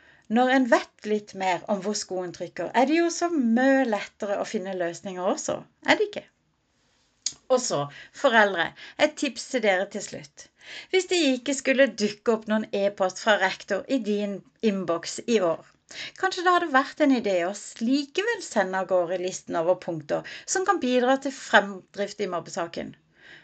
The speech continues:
Kan du sende den til rektor, lurer du kanskje på? Klart du kan! Konstruktive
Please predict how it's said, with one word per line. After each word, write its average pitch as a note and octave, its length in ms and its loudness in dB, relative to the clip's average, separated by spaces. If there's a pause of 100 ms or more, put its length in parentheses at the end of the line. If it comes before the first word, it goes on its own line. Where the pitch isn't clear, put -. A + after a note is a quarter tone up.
(360)
Kan A3+ 160 4
du G#3+ 80 4
sende G3+ 320 0
den F#4 160 2
til - 160 -2
rektor, E4 460 0 (260)
lurer F#3+ 240 0
du F3 80 -6
kanskje E3 320 -10
på? - 140 -12 (580)
Klart F4+ 460 6 (100)
du A#3 80 0
kan! G3 220 0 (640)
Konstruktive D4+ 720 0